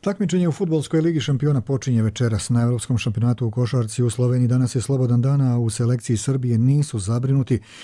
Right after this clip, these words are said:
zbog toga što im je protivnik aktuelni evropski šampion Španija. O fudbalskim i košarkaškim aktuelnostima opširnije Dragan Pajić.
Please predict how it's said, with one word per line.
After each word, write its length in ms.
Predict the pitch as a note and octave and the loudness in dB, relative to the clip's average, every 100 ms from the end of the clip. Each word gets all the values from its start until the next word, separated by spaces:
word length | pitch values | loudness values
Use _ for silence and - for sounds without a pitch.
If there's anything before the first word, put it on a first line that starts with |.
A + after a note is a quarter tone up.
| - | -10
zbog 240 | B2+ D#3 | -2 -2
toga 180 | D3+ C#3+ | 0 -4
što 160 | B2 C3 | -4 0
im 120 | A#2+ | 0
je 80 | A2+ | 0
protivnik 480 | A#2+ A#2+ B2 A#2 A#2+ | -2 0 0 0 -2
aktuelni 560 | A2 B2 A#2 A2 G#2+ | -4 -2 0 2 2
evropski 360 | A2 A#2 - A2 | 2 -2 -2 -4
šampion 480 | - G2+ A2 G#2 G2 - | -2 -2 0 0 -2 -6
Španija. 460 | - - G#2+ F#2 - - - - - | -8 -2 -2 -2 -8 -18 -20 -20 -4
O 140 | D#3+ D3+ | 0 0
fudbalskim 520 | F#3+ F3+ E3+ - D3+ | 0 -2 -2 0 0
i 220 | C#3 B2 | 2 0
košarkaškim 580 | A2 A#2 B2+ A#2 - A2 | 0 -2 -2 -4 -2 -2
aktuelnostima 600 | G#2+ A#2+ C3 - C#3+ C#3+ | 0 0 0 0 0 -2
opširnije 440 | - C#3 C3 C3+ | -2 -4 -2 -2
Dragan 320 | A#2+ G#2 F#2+ | -2 -2 -4
Pajić. 380 | G2 F#2+ F2 - | -4 -8 -8 -12